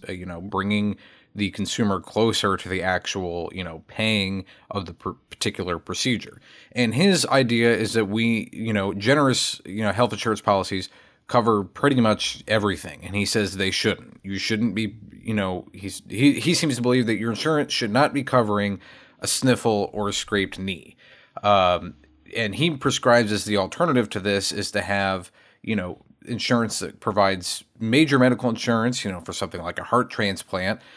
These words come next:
but having a health savings account instead of routine care. What do you think about that sort of, uh, idea?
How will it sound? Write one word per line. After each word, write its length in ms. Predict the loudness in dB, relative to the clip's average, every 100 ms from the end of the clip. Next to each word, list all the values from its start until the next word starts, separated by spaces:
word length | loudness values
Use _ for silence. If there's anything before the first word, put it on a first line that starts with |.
| -20 -20 0
but 180 | 2 4
having 420 | 2 4 2 0
a 160 | 0 0
health 260 | 0 0
savings 380 | 2 2 2 -2
account 320 | -4 -2 -2
instead 240 | -2 -2 -4
of 140 | -4
routine 420 | -4 -6 -6 -12
care. 340 | -10 -12 -12 -18 _ _ _ -6
What 80 |
do 40 | -4
you 60 |
think 160 | -2 0
about 240 | 2 2
that 140 | 2 -6
sort 220 | -6 -10
of, 220 | -12 -20 _ -4
uh, 240 | -4 -6 -12
idea? 400 | -12 -12 -14